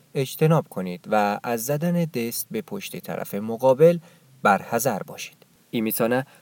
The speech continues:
حامل پیام خودخواهی باشه. و از بوسیدن افراد به صورت افراطی خودداری کنید.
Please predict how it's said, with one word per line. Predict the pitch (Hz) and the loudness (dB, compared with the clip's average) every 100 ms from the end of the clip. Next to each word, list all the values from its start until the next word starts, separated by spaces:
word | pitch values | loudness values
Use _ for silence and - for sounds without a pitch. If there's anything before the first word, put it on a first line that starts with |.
| _ | _
حامل | - 120 131 190 | 0 0 2 0
پیام | 180 127 123 143 | 0 -2 -2 -2
خودخواهی | 143 - 101 - 127 170 | -4 -6 -6 -2 0 0
باشه. | - - - - _ _ _ _ _ _ - _ - | -2 -4 -8 -12 _ _ _ _ _ _ -20 _ 2
و | |
از | 220 208 175 156 | 2 4 4 4
بوسیدن | 139 123 113 127 113 | 0 0 0 0 0
افراد | 95 92 - 131 180 - | -2 -2 0 2 2 -2
به | 131 | -6
صورت | - 104 - - | -4 -4 -4 -4
افراطی | 98 - - 82 - 120 170 - - | -8 -6 -4 -4 -4 -2 -2 -4 -12
خودداری | - 175 151 170 127 | -2 0 6 6 6
کنید. | - - - | -2 -14 -20